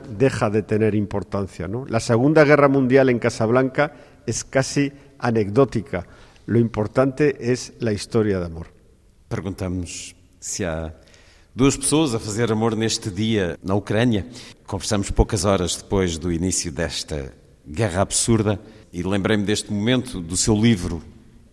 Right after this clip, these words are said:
Speaker 2: Já nos tínhamos esquecido como era o horror desde mil novecentos e quarenta e cinco. E o horror voltou. O horror precisa de datas e de catástrofes.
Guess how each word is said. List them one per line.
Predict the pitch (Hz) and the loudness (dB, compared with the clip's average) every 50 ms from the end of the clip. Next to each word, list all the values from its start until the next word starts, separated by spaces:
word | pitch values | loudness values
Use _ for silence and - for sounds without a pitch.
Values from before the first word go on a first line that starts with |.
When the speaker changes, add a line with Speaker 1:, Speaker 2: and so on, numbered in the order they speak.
| - - | -14 -8
Speaker 2:
Já | - 104 135 143 | -2 2 4 6
nos | 143 135 123 - | 6 6 4 2
tínhamos | - 135 127 120 113 - | 4 4 4 4 4 2
esquecido | - - 120 107 - - 127 107 - | 2 2 2 2 2 2 0 0 0
como | - 123 107 107 | 0 2 4 4
era | 107 104 104 | 4 6 6
o | 101 | 4
horror | 101 90 - 92 101 104 90 | 4 4 4 4 4 4 4
desde | 82 71 78 80 76 69 85 | 2 -2 -4 -4 -4 -2 -2
mil | 90 92 87 | 0 0 0
novecentos | 87 90 85 85 - - 90 82 - - | 0 0 0 0 -2 -2 -2 -2 -4 -4
e | 90 | -4
quarenta | - 87 85 82 73 87 | -4 -4 -4 -4 -4 -6
e | 80 | -6
cinco. | - - - 69 62 62 - - - - _ _ _ - - _ _ - | -6 -6 -6 -8 -12 -12 -10 -10 -10 -10 _ _ _ -20 -20 _ _ -10
E | - 98 110 | -2 0 4
o | 113 | 6
horror | 120 120 113 - 117 120 104 | 6 6 6 6 6 4 6
voltou. | 92 107 110 104 98 - - 85 69 65 64 - - - - - - - - - - | 6 4 4 4 2 0 -2 -4 -4 -6 -10 -14 -18 -20 -20 -20 -20 -20 -20 -14 -6
O | - 107 120 | 0 4 4
horror | 127 107 101 143 143 131 | 4 6 8 8 6 6
precisa | - - - - 135 131 107 104 113 | 4 0 0 2 2 2 2 2 0
de | 98 92 104 | -2 -2 -4
datas | 90 80 120 117 120 120 - 123 113 107 - - - - - | 0 2 2 2 2 2 0 -2 -2 -2 -2 -4 -6 -8 -8
e | - 104 | -8 -8
de | - | -6
catástrofes. | - - 117 - - 113 98 95 - - - - - - - - - - - - | -6 -6 -4 -4 -2 -2 -2 -2 -4 -6 -10 -12 -16 -16 -16 -18 -18 -18 -20 -20